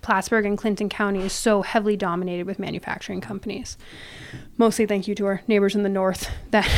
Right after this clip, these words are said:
<laughs> decided to, to build here. Um, and I grew up in manufacturing. And like I said, my father was with Bombardier for thirty years, so I grew up in a train manufacturing plant.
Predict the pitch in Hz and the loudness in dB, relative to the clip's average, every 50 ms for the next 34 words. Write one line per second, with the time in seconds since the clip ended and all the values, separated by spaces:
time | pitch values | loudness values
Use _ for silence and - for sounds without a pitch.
0 | - - 240 226 - - - 247 - 190 202 - - - 214 202 190 - - - | 6 6 6 4 2 2 4 4 4 4 4 0 0 0 0 0 -2 -6 -4 -2
1 | 220 190 202 196 190 196 - 196 170 - 226 - - - - - - - - - | 0 2 2 0 0 -2 -4 -4 -6 -6 -6 -10 -16 -20 -20 -20 -20 -20 -20 -20
2 | - - _ - 220 208 202 185 180 190 214 226 233 196 - - _ _ _ _ | -20 -12 _ 4 4 6 6 4 2 -2 -4 -4 -6 -6 -8 -12 _ _ _ _
3 | _ _ _ _ _ _ - - - 254 220 220 - 208 240 - 240 233 214 196 | _ _ _ _ _ _ -10 0 4 6 6 6 8 6 6 6 8 6 8 8
4 | 196 202 202 - - - - - - - 220 214 202 190 196 196 - 190 - 202 | 8 6 6 2 -20 -20 -20 -12 -2 0 0 2 2 0 -2 -2 -4 -2 0 -2
5 | - - - - 214 - - 208 - - - - 208 208 202 190 208 196 - 214 | -2 -2 -4 -8 -8 -8 -8 -10 -10 -12 -8 -6 -4 -4 -2 -4 -4 -4 -4 -2
6 | 208 196 190 - 202 196 196 202 202 - 220 202 - 220 208 196 202 196 196 196 | -2 -2 -2 -2 -2 -2 -2 -2 -4 -4 -4 -2 0 0 2 2 2 0 0 0
7 | 196 202 196 - 214 - - 214 202 202 190 196 196 208 214 208 - - 208 190 | -2 -4 -4 -6 -6 0 0 0 2 2 0 0 2 2 2 2 2 0 0 0
8 | 190 196 190 214 208 196 - 214 202 185 180 - 202 196 202 208 214 226 226 214 | 0 0 2 2 2 2 2 0 -2 -2 -2 -4 -2 0 2 2 2 2 2 2
9 | - 226 220 220 - - 226 226 226 214 - 233 226 233 247 254 - | 2 2 0 0 0 0 0 0 0 0 0 0 2 2 0 0 -4